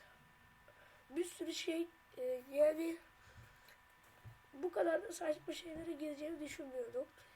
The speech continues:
Beni kurtaran şey, e, bu sene video çekmeye başladım ve Video Editor adlı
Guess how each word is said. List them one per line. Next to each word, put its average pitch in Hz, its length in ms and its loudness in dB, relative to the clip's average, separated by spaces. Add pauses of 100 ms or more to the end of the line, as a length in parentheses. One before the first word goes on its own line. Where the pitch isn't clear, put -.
(760)
Beni 330 280 6
kurtaran - 540 4
şey, 311 340 2 (300)
e, 466 240 -2 (400)
bu 349 140 4
sene 311 400 2 (180)
video 320 240 -8
çekmeye 311 400 -2
başladım 285 400 0 (480)
ve 339 180 2 (300)
Video 392 520 8 (180)
Editor 415 580 2 (600)
adlı 285 480 4